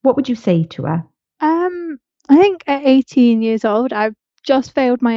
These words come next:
Speaker 2: A levels, so probably not very confident. But first of all, I'm not stupid.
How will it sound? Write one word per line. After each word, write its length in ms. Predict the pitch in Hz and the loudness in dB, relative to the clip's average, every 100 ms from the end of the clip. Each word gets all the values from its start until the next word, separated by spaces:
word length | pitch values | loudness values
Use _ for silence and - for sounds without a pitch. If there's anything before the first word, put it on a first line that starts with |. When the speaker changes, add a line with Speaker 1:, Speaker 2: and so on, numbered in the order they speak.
| 220 | -2
Speaker 2:
A 80 | 208 | -2
levels, 500 | 208 226 285 - - | -2 -2 -4 -6 -16
so 600 | - 233 220 214 214 214 - _ _ _ _ _ _ _ _ 269 | -6 -2 0 2 2 0 -6 _ _ _ _ _ _ _ _ -8
probably 260 | - 262 254 | -4 0 2
not 140 | 240 | 2
very 160 | 247 233 | 0 -2
confident. 640 | - 233 - 220 277 285 - _ - - | -4 -6 -4 -2 -2 -2 -10 _ -20 -4
But 380 | 254 233 226 - _ _ _ _ _ - | 0 0 0 -6 _ _ _ _ _ -6
first 320 | 294 302 - | -2 -2 -2
of 60 | 285 | -4
all, 100 | 277 | -2
I'm 160 | 254 | -2
not 180 | 247 254 | -6 -6
stupid. 640 | - - 254 247 294 302 | -12 -12 -8 -6 -2 -2